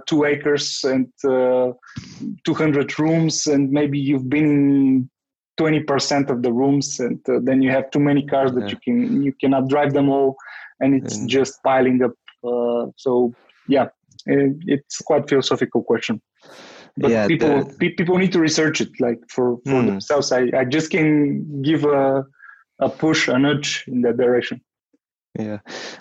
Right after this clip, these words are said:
Speaker 2: By the way, there is a famous research that, um,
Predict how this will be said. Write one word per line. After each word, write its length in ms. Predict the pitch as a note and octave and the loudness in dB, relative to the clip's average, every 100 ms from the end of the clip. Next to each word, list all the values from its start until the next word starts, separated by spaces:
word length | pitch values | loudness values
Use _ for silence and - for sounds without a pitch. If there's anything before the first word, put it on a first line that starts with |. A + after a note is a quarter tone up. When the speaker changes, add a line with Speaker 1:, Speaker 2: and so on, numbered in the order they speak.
| - | -2
Speaker 2:
By 140 | A#2 | 0
the 100 | A#2+ | 2
way, 140 | A#2+ | 2
there 200 | A2+ A#2 | 2 2
is 140 | A#2+ G#2+ | 2 2
a 140 | G#2+ - - - _ _ - | 0 -2 -14 -20 _ _ -2
famous 340 | B2+ C#3+ C3 | 0 0 0
research 440 | B2 A2+ A#2+ A#2 A2+ - | 0 0 0 0 -2 -2
that, 400 | G#2+ G#2 - - | 0 0 -2 -2
um, 420 | G2 G2 F#2+ F#2 | 2 2 2 -2